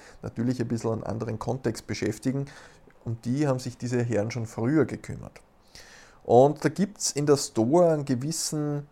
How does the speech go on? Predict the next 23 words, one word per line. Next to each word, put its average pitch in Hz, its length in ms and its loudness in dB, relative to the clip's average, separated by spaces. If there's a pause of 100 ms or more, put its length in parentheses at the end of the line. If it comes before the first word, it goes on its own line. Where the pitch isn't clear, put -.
(560)
äh, - 60 0
einen 110 560 2
gewissen 151 420 -2
Grundsatz. - 800 -2 (640)
Und 120 140 -8
dieser 147 200 0
Grundsatz, 143 920 2 (220)
der 120 160 2
führt 143 200 0
eben 131 240 -2
in 117 200 -6
seinem 110 320 -6
Ergebnis 117 520 -6
dazu, - 340 -6
dass 123 220 -4
das - 200 -10
Leben 127 240 -6
ein 135 60 -8
bisschen 190 200 -4
einfach - 400 -8
ist. - 160 -18
Und - 160 -14
zwar, 131 320 8